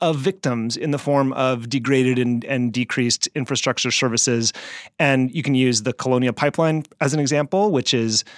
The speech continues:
uh, you know, a company that supplies forty-five percent of the East Coast's fuel. Um, Equifax resulted in a,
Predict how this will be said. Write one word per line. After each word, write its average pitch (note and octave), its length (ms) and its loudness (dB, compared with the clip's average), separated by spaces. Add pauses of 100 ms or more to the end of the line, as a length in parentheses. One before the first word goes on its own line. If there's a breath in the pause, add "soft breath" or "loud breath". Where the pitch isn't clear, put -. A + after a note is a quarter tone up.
(360 loud breath)
uh, A2+ 480 2
you C3+ 60 -4
know, A2+ 80 -4
a G#2+ 60 -8
company A#2+ 220 0
that A2+ 100 -2
supplies A#2 520 2
forty-five A#2+ 640 0
percent A#2+ 400 -2
of A#2 200 -2
the B2 80 0 (120)
East A#2 200 0
Coast's - 500 0
fuel. G3 500 2 (360 loud breath)
Um, A2+ 400 0 (100)
Equifax D#3 720 2
resulted C#3 400 2
in C3 120 4
a, A#2+ 300 4